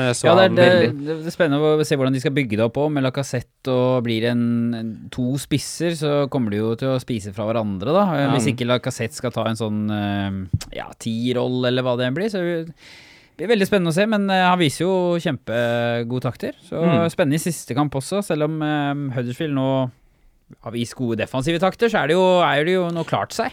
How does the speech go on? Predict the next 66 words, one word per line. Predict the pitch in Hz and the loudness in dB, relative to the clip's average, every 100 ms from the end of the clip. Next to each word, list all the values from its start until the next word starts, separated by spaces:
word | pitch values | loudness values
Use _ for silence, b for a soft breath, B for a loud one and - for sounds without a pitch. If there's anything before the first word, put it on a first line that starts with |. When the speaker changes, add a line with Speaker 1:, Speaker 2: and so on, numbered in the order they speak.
| _ | _
Speaker 1:
Men | 170 | 0
nå | 196 233 | 4 4
er | |
det | 196 | 4
jo | 165 | 4
Speaker 3:
Ja. | 120 | 4
Speaker 1:
safe, | 208 202 | 2 -2
så | - 165 | -8 -4
nå | 160 | -4
tenker | 160 165 143 | -4 -6 -2
jeg | 143 | -2
liksom | 135 139 | -2 -6
sånn | 135 131 127 120 131 | -4 -2 -2 -6 -6
Speaker 2:
Kan | - | -2
bli | 156 | 0
annen | 135 139 | 0 -2
fotball. | - 143 | -2 -2
Speaker 1:
Ja, | 165 147 165 | 2 2 2
jeg | 135 | 2
Speaker 2:
Mm. | 165 | 0
Speaker 1:
tror | 170 | 2
det | 156 | 4
blir | 160 | 4
Speaker 3:
Ja. | 151 | 4
Speaker 1:
litt | 139 165 | 4 2
annen | 165 147 139 131 | 2 2 0 0
type | 120 120 | -4 -6
fotball | 131 - 113 117 | -10 -2 0 2
Speaker 2:
Mm. | |
Speaker 1:
da. | 123 185 233 - 131 135 135 135 135 | 2 0 -2 -6 -2 0 0 0 -2
Eh, | 135 B B B - | -4 B B B -4
og, | 147 147 139 104 - | 2 4 4 2 -2
eh, | - - - - 90 85 | -14 -14 -14 -16 -16 -10
altså, | 127 147 127 165 | -4 -2 -2 -8
eh, | - 131 131 - 127 | -6 -6 -6 -10 -6
Lacazette | 135 131 143 143 131 - | -6 -2 -2 -2 -6 -10
fikk | 143 - | -10 -6
jo | 151 | -6
mål | 131 110 113 | -2 0 0
og | |
assist. | 113 120 - 135 | -2 -6 -8 -4
Det | 139 | -2
virker | 135 - 117 | -2 -4 -4
ikke, | 147 135 | -2 2
ja, | 143 165 | 2 2
de | 170 | 0
spiser | - 139 151 | -2 -2 0
litt | 117 - | -2 0
av | 110 110 | 0 2
hverandres | 113 107 | 0 0
poeng, | 147 160 | 0 2
men | 147 131 | 0 0
begge | 123 151 87 | -4 -4 -6
får | 101 - | -6 -4
poeng | 160 156 | -4 -4
når | 165 | -4
det | 165 | -4
blir | 143 135 | -4 -6
sånn | 117 | -8
som | 101 120 | -8 -4
det | 113 | -2
er. | 135 | 0
Nå | 120 | 2
var | 110 | 4
det | |
jo | 110 | 4